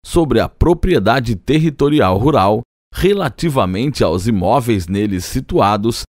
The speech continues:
cabendo a totalidade na hipótese da opção a que se refere o artigo cento e cinquenta e três, parágrafo quarto, inciso três. Três,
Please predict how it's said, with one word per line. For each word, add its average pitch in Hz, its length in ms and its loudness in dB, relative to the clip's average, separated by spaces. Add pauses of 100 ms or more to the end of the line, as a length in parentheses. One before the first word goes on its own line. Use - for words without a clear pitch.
(240)
cabendo 156 520 -2
a 92 80 2
totalidade 139 1080 0
na 98 100 0
hipótese 110 640 -2
da 92 200 -2
opção 123 760 -2
a 170 140 -8
que 185 180 -6
se 190 180 -4
refere 160 560 0
o 113 120 4
artigo 110 440 -2
cento 165 520 -2
e - 20 0
cinquenta 113 500 -2
e 151 60 -4
três, 107 460 -2 (280)
parágrafo 107 640 -2
quarto, 104 680 0
inciso 165 600 -2
três. 104 680 -4 (400)
Três, - 560 -2